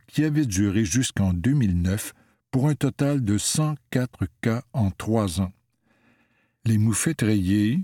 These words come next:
renards gris, renards roux et coyotes sont aussi visés par la nouvelle directive du ministère de l'Environnement, de la lutte contre les changements climatiques, de la faune et des parcs,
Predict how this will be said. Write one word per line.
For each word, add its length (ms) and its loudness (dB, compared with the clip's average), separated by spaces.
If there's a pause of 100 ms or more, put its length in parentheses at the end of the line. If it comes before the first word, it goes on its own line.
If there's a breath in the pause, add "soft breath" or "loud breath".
(180)
renards 400 2
gris, 520 0
renards 460 2
roux 380 0
et 160 0
coyotes 580 -2
sont 360 0
aussi 360 0
visés 460 0
par 180 0
la 160 2
nouvelle 280 2
directive 580 -2
du 160 -2
ministère 520 2
de 120 -2
l'Environnement, 800 0
de 160 -2
la 180 0
lutte 240 0
contre 340 -2
les 140 0
changements 460 0
climatiques, 760 -2
de 200 -2
la 180 0
faune 440 0
et 120 0
des 180 -2
parcs, 440 -6